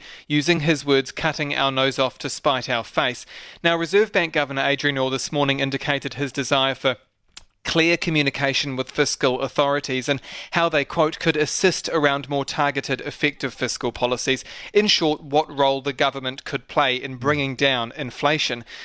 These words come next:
Now, Robertson, as you say, who stepped in, uh, as acting Prime Minister while Jacinda Ardern is overseas, says they have to make long-term investments to meet the needs of New Zealanders. And we asked him if he thinks people could blame him for inflation. And,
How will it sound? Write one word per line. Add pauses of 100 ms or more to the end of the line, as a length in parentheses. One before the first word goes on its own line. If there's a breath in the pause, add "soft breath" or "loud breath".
(140 loud breath)
Now,
Robertson,
as
you
say,
who
stepped
in, (400 loud breath)
uh,
as
acting
Prime
Minister
while
Jacinda
Ardern
is
overseas,
says
they
have
to
make
long-term
investments (320 loud breath)
to
meet
the
needs
of
New
Zealanders.
And
we
asked
him
if
he
thinks
people
could
blame (180)
him (100)
for
inflation.
And,